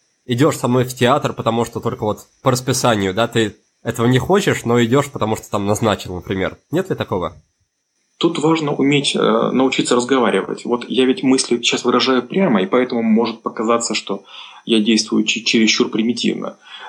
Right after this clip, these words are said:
Speaker 2: Но, среди прочего, я знаю этикет, основы коммуникации, я знаю много языков, я,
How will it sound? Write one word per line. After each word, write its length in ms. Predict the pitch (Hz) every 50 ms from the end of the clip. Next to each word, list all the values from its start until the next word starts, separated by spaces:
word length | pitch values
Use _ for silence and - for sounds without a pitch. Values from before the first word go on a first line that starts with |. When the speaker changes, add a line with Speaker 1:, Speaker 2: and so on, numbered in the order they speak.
| - _ _
Speaker 2:
Но, 920 | - 110 110 110 110 110 110 110 - 113 - 117 117 117 117 - - - _
среди 260 | - - 117 110 -
прочего, 380 | - - 147 147 147 - 117 110
я 120 | 110 110
знаю 360 | 110 113 107 101 98 101 -
этикет, 540 | - - - 107 - - - 131 120 - - -
основы 380 | - - - - 110 107 101
коммуникации, 680 | 101 - - 104 104 104 101 - - 117 113 - - -
я 100 | 101 101
знаю 280 | 101 104 107 107 107 104
много 240 | 104 104 110 110 104
языков, 580 | 101 98 95 98 98 - - 123 - - - -
я, 120 | 104 101